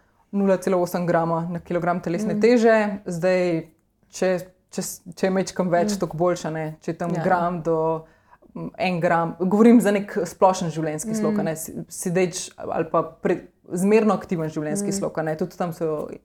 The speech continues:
Speaker 2: Ja, ja.
Speaker 1: individualne razlike, ampak tam od grama do grama pa pol, eh,
Speaker 2: Mhm.
Speaker 1: beljakovin na telesno maso.
Speaker 2: Ja.
Speaker 1: Um, tako da ja. Pa
Speaker 2: Ja.
Speaker 1: tudi recimo z rastlinskimi beljakovinami si to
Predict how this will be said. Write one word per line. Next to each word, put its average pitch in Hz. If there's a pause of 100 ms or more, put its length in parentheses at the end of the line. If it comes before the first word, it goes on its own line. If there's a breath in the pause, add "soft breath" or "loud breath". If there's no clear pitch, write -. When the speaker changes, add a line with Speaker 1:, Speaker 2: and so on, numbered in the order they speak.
(100)
Speaker 2:
Ja, - (140)
ja. -
Speaker 1:
individualne 165
razlike, 160
ampak 156
tam 190 (400 loud breath)
od 175
grama 208
do 170
grama 170
pa 165
pol, 175 (300)
eh, 170
Speaker 2:
Mhm. 156
Speaker 1:
beljakovin 160 (320)
na 165
telesno 160
maso. 160
Speaker 2:
Ja. -
Speaker 1:
Um, 151 (320)
tako -
da 147
ja. 143 (160)
Pa 175
Speaker 2:
Ja. 175
Speaker 1:
tudi 180
recimo 170
z 165
rastlinskimi 185
beljakovinami 165
si 156
to 156